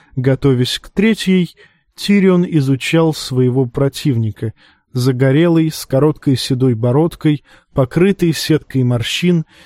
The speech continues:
и старыми шрамами. Хорошее, казалось бы, лицо, особенно когда Плам улыбается.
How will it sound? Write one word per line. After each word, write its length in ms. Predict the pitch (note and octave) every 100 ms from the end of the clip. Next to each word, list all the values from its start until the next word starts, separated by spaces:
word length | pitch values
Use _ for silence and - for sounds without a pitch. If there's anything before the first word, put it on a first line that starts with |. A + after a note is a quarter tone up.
| -
и 80 | D3
старыми 500 | - - D3+ D3+ D3+
шрамами. 680 | - D3 D3 A#2+ G#2 G#2+ - _ _ - - -
Хорошее, 560 | - D#3+ A3+ A3+ G#3 G3
казалось 540 | F3 D#3 F3+ F3+ D#3+
бы, 160 | D3 E3+
лицо, 680 | E3 - - - E3+ B2 A#2
особенно 520 | A#2+ - C#3 C3 C3
когда 380 | C3+ C3 C3 B2 _ -
Плам 380 | C#3+ C#3+ C#3 -
улыбается. 960 | D3 D3+ D#3+ D3+ D#3 A2+ G#2+ - A#2